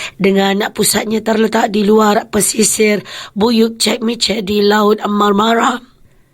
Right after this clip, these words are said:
A F A D memaklumkan bahawa semua agensi berkaitan dan pasukan tindak balas telah digerakkan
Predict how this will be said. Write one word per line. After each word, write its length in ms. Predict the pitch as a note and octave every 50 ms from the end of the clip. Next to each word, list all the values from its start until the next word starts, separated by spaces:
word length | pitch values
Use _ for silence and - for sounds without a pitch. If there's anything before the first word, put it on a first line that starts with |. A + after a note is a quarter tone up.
| _ _ _ _ _ _ _
A 180 | _ - C4+ C4+ C#4 E4+ B3 A#3+
F 80 | A#3+ -
A 140 | E4+ A#3+ B3 B3 A3
D 160 | C4+ D4+ D4
memaklumkan 720 | B3+ A#3 A3+ A3+ B3 A#3+ A3 G#3+ G#3+ G3 G#3+ A3 A#3 B3+
bahawa 320 | B3 A3+ F#3+ G3 G3 G3+ G3+
semua 240 | G3 - G#3 G#3 G#3
agensi 320 | G3+ G#3+ G#3 G3 - -
berkaitan 560 | G3+ G3 G3 - G#3+ G3+ G3 G#3 G#3+ A3+ A#3
dan 320 | G#3+ G#3+ G#3 G#3 G#3 G3+ -
pasukan 480 | A3+ G3 - - - A3 G3+ G#3 G3+
tindak 240 | G#3+ G#3+ G#3 A3 A3+
balas 400 | G3 G#3 G#3 A#3 B3+ A3+ A#3 -
telah 240 | A3+ G#3 G3+ G3 F#3
digerakkan 640 | G#3 F3 - G#3+ A#3 - - G#3 A3 B3 B3+ C4+